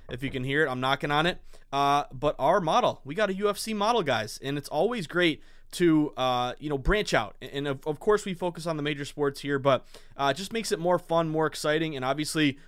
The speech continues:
the number one goal betting on sports is to make money. So if we can be proficient, uh, in other sports and just have more opportunities to get down and maximize our edge, that's only gonna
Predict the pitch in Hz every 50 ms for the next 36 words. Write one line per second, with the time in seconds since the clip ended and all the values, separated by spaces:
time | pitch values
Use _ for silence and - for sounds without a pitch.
0 | - - 143 139 143 151 151 147 143 127 135 143 147 135 143 143 151 151 160 160
1 | - - 180 185 180 - 185 170 - - 185 190 190 185 175 185 196 196 135 120
2 | - - 127 123 - 160 180 170 196 190 175 185 175 151 - - - - - -
3 | - 170 156 147 - - 208 220 - - 147 117 - - - - - - 123 131
4 | 131 - - - 165 156 - 143 160 170 185 175 - - - - 175 170 147 -
5 | - - - 135 131 127 139 139 - 165 151 139 127 127 135 147 160 170 175 165
6 | 151 - - - - - - 143 - - 143 - - 151 151 151 139 - - 135
7 | 135 139 127 123 143 139 143 139 131 131 131 135 - - 139 131 127 127 117 123
8 | 117 - - 156 165 156 131 123 123 110 - 131 143 147 147 135 143 139 135 127